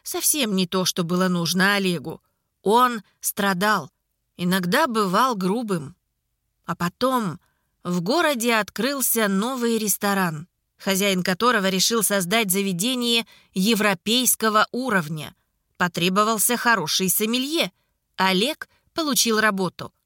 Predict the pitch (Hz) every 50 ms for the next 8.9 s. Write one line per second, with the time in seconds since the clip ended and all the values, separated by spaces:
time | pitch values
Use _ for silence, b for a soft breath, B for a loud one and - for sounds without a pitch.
0 | _ _ _ _ - 185 180 180 - - 190 202 214 196 170 151 151 147 - -
1 | _ _ _ _ _ - - 202 196 - 202 208 208 226 247 220 - - 185 175
2 | 160 147 - - _ _ _ _ _ _ _ _ _ _ _ - 185 - 247 294
3 | 320 302 269 262 254 254 262 285 302 294 262 190 170 - - _ _ _ _ _
4 | _ - - 285 294 262 220 208 285 320 294 285 285 277 277 262 - 247 240 233
5 | 226 247 233 202 180 _ - 120 - _ _ _ _ _ _ - 190 185 190 196
6 | 180 214 226 233 226 208 196 - 202 196 180 - 196 180 - 247 277 302 269 -
7 | - - 170 175 175 175 202 247 269 240 220 233 220 214 233 240 226 277 339 359
8 | _ - - 359 370 359 330 294 320 302 247 196 185 180 165 151 -